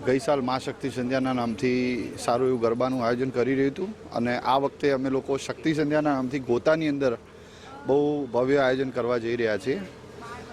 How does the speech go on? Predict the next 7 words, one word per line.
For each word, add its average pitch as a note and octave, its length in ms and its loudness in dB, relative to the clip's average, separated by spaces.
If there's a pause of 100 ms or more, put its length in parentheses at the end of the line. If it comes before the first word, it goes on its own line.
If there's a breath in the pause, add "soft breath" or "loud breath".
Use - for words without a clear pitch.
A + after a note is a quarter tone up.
(140)
જેમાં C3+ 460 2
અમારું D3 680 0
મેઇન C#3+ 400 0
એટ્રેક્શન D3 720 0
હશે D3 340 0
હેરિટેજ C3+ 560 0
થીમ, C3+ 220 0